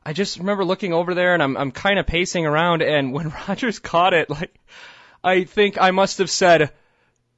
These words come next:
"Holy you know what," about ten times, and then, "Oh my gosh." And my girlfriend, uh, is a nurse, so she had worked a six A M to six P M shift, so she's trying to get to bed,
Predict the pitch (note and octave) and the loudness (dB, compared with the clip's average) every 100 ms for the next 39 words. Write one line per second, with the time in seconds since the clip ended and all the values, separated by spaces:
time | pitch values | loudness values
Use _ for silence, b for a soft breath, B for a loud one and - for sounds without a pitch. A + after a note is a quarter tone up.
0 | - F3+ G3 F#3+ E3 F3 F3+ D3+ D3 D3+ | -6 2 6 6 2 2 4 6 8 6
1 | B2 C3+ C#3+ B2 E3+ F3+ - D3+ C#3 B2 | 6 2 0 0 -2 -2 -2 0 0 0
2 | B2 - D3+ D3+ D3 D3 C#3 - - F3 | -4 -2 -2 2 2 4 0 -2 2 4
3 | F#3 E3 D3+ D3+ B2+ A#2+ - D3 C3+ C3+ | 4 4 4 4 2 0 -4 -4 -2 -2
4 | C#3+ F3 E3 F#3 - D#3+ D3 C#3 C3+ C3 | 0 0 0 -2 2 2 2 0 -2 -2
5 | B2 A#2+ B2+ B2+ D3 D3+ - C3 - D#3 | -2 -4 -6 -2 0 -2 -4 -8 -6 -2
6 | D3 C3 B2+ C3 B2+ A#2+ A2 - D#3+ - | -4 -4 -8 -8 -6 -8 -6 -6 -8 -6
7 | D3 C#3 C3+ B2+ - C#3 - C#3+ B2+ A#2 | -4 -2 -2 -4 -8 -10 -6 -2 -2 -4
8 | - B2 - - F3 - D3 C3+ B2 C3 | -6 -8 -8 -10 -8 -2 0 0 -4 -6
9 | C3+ A#2+ A#2+ A#2+ | -6 -4 -4 -4